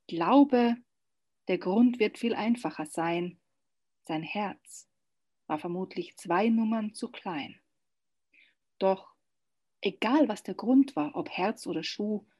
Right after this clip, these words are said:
zu Weihnachten hasste er jeden Hu. Aus der Höhle starrte er in die Fenster hinein. Da saßen die Hus bei Kerzenschein.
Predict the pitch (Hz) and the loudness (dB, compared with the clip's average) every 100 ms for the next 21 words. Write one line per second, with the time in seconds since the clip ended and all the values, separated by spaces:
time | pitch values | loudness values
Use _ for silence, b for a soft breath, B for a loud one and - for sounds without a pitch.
0 | _ _ _ _ - 180 151 185 254 160 | _ _ _ _ -6 -4 2 4 4 4
1 | - - 170 165 _ _ _ _ _ - | -6 -8 -8 -8 _ _ _ _ _ -8
2 | 202 190 - 185 - 165 170 170 185 202 | -6 -6 -6 -4 0 0 -2 -2 0 2
3 | 202 202 190 - - 190 240 - _ _ | 2 0 -4 -6 -8 -8 -8 -14 _ _
4 | _ _ _ _ b b b b - 147 | _ _ _ _ b b b b -4 -4
5 | - 151 - 185 160 151 - 180 180 190 | -4 -6 2 4 4 2 0 0 2 0
6 | - 175 175 175 175 196 196 - 185 185 | 0 0 2 -2 -2 0 0 -2 -4 -2
7 | 175 180 175 180 _ _ _ _ _ _ | 0 2 0 -4 _ _ _ _ _ _
8 | - 226 - 349 311 - 190 190 202 - | -8 -8 -2 -2 -2 -4 -6 -4 -2 6
9 | 277 226 - 254 240 285 302 - 208 214 | 6 4 0 -2 2 2 2 0 0 2
10 | 202 202 | 4 2